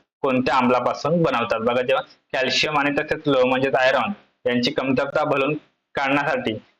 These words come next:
काढणारे जे क्षार आहेत ते कोणत्या आम्लापासून बनवतात? तर त्याचं उत्तर आहे ते म्हणजेच बघा, ग्लुकॉनिक आम्ल.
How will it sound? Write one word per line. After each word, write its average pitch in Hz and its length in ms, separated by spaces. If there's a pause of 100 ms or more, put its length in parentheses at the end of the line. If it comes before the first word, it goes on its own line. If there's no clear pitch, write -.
(180)
काढणारे 143 440
जे - 340
क्षार 139 320
आहेत 147 200
ते 117 300
कोणत्या 127 360
आम्लापासून 139 540
बनवतात? 147 520 (320)
तर 127 60
त्याचं 131 280
उत्तर 131 300
आहे 135 120
ते 139 180
म्हणजेच 135 340
बघा, 139 220 (420)
ग्लुकॉनिक 127 640 (120)
आम्ल. 127 380